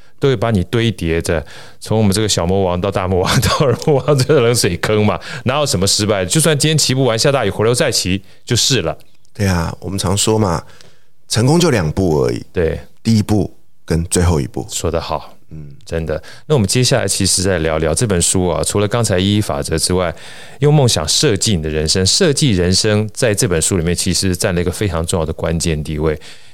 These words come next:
Speaker 1: 尤其 Vito 大叔还特别把设计思考这个非常重要的架构哈，循序渐进的跟我们的读者做分享。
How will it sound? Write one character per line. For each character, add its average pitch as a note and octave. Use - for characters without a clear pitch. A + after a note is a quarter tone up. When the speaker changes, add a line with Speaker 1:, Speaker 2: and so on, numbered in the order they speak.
Speaker 1:
尤 G#2+
其 G2+
Vito G#2
大 G2
叔 G2
还 F2+
特 -
别 F2+
把 D#2
设 G2+
计 F#2
思 -
考 D#2
这 F2+
个 F2+
非 F#2+
常 E2
重 F#2+
要 F2
的 E2
架 E2+
构 E2
哈， D2+
循 -
序 G2+
渐 F#2
进 E2
的 C#2+
跟 G2
我 E2+
们 D#2
的 D#2+
读 E2
者 D#2
做 E2+
分 F2+
享。 E2